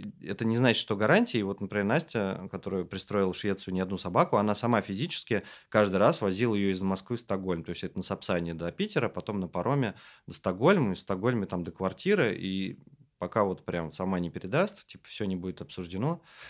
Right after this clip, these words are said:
Вот. И в итоге это, все эти пристройства в Швецию оказались хорошими. А в Финку, я бы сказал, просто ездят потоками машины с собаками, которых там, типа, пристраивают туда.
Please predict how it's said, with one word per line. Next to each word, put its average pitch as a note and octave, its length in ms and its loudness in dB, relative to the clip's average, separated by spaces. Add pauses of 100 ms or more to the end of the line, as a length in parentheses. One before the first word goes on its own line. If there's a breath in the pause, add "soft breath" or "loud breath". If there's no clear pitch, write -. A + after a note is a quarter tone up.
(180 soft breath)
Вот. F2 400 -6 (180 soft breath)
И - 140 -4
в F2+ 60 -4
итоге C#3+ 260 6
это, B2 360 4 (200)
все A#2 240 0
эти G#2+ 100 -4
пристройства G#2 500 -4
в - 40 -8
Швецию A2+ 340 -2
оказались F#2+ 320 -4
хорошими. E2 560 -8 (800 soft breath)
А G2 80 -2
в - 40 -6
Финку, F3 360 2
я A#2 140 8
бы A#2 60 2
сказал, A#2 300 2
просто G#2+ 500 0
ездят F#2+ 480 -2
потоками E2+ 760 -2
машины F2 540 -4
с - 60 -14
собаками, D#2 540 -8
которых - 360 -10
там, D2+ 220 -10
типа, - 280 -20
пристраивают D#2+ 580 -8
туда. D2+ 320 -10